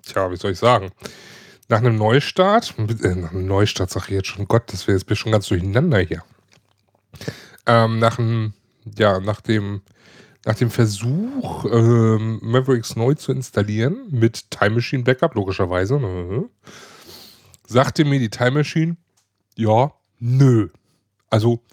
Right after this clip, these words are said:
so, nö, ne? Also die letzten Files, die noch in der Time Machine vorhanden waren, war alles pre-Mavericks. Das heißt, alles, was zwischen, ähm,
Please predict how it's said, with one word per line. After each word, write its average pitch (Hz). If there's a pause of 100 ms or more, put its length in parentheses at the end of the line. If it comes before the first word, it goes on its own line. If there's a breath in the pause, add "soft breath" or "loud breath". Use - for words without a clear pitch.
(280 soft breath)
so, 135 (220)
nö, 156 (140)
ne? 147
Also 135
die 131
letzten 196
Files, 175
die -
noch 151
in 131
der 113
Time 143
Machine 165
vorhanden 147
waren, 131 (1300 loud breath)
war 127
alles 135 (560 soft breath)
pre-Mavericks. 113 (160)
Das 98
heißt, 131
alles, 165
was -
zwischen, 123 (800 soft breath)
ähm, 101